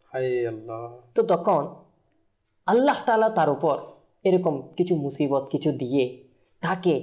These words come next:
Speaker 2: এভাবে লিপ্ত করে দেন।
Speaker 1: যে থাপ্পড় মেরেছে,
Speaker 2: হ্যাঁ,
Speaker 1: মা
Speaker 2: মানে,
Speaker 1: এসে।
Speaker 2: আল্লাহ তাআলা, এটা একটা আল্লাহ তাআলার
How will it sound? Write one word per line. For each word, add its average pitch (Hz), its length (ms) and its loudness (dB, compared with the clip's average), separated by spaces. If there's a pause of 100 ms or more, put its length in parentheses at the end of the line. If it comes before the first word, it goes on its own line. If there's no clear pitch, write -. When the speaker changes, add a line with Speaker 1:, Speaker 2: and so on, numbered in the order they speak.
(960)
Speaker 2:
এভাবে 143 420 0
লিপ্ত 127 260 -2
করে 117 220 -4
দেন। - 160 -10
Speaker 1:
যে 131 140 -6
থাপ্পড় 139 340 -2
মেরেছে, 143 420 -2
Speaker 2:
হ্যাঁ, 117 220 -6 (240)
Speaker 1:
মা 127 120 0
Speaker 2:
মানে, 247 120 4
Speaker 1:
এসে। - 220 -2
Speaker 2:
আল্লাহ 247 320 2
তাআলা, 220 160 2
এটা 185 180 2
একটা 220 140 0
আল্লাহ 220 200 2
তাআলার 196 380 0